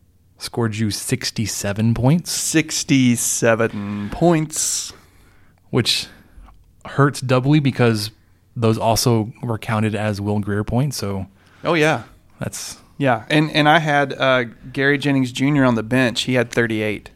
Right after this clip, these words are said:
Speaker 1: I don't wanna hear it. Oh, good. That, you may be able to hear a, uh, <laughs>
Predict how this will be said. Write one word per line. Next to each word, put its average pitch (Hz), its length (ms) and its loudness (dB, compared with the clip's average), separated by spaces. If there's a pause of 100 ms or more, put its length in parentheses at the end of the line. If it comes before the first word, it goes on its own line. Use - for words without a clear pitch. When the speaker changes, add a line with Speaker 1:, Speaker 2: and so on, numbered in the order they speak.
(840)
Speaker 1:
I - 60 -8
don't 135 100 2
wanna 117 100 2
hear 104 200 -4
it. 110 80 -8 (720)
Oh, 139 100 -4
good. 120 260 -4
That, 113 160 -4 (1160)
you 123 140 -6 (160)
may 127 320 4
be 127 160 2
able 110 180 0
to 107 80 -2
hear 110 220 0
a, 98 200 -2
uh, 92 220 -4 (2000)
<laughs> 120 100 -4